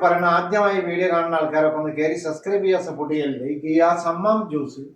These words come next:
അടിപൊളി സാധനമാണ്, സമ്മം നല്ല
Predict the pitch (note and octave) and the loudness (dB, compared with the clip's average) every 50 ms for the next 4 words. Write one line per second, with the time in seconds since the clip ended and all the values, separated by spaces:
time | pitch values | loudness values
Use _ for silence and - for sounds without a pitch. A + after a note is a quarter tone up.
0 | _ _ _ _ _ _ _ _ - - - _ _ _ _ _ - D3 D3+ D3 | _ _ _ _ _ _ _ _ -20 -20 -20 _ _ _ _ _ -12 -12 -12 -12
1 | - - F#3+ - F3 F#3 F#3+ F#3+ F#3 F3 - - - - - C3+ B2+ B2+ C3+ C#3 | -10 -12 -12 -10 -6 -4 -2 -2 -2 -4 -6 -10 -16 -16 -14 -10 -8 -8 -8 -8
2 | D3+ D#3+ D#3+ D#3+ D#3+ D#3 - - C#3+ C3+ C#3 D3 D#3+ E3 E3+ E3+ D#3+ D3+ D3 C#3+ | -8 -8 -8 -8 -10 -12 -12 -14 -14 -10 -8 -8 -8 -8 -8 -10 -10 -8 -8 -8
3 | C#3+ C#3+ D3 D3 D3 C#3+ | -6 -6 -6 -6 -6 -6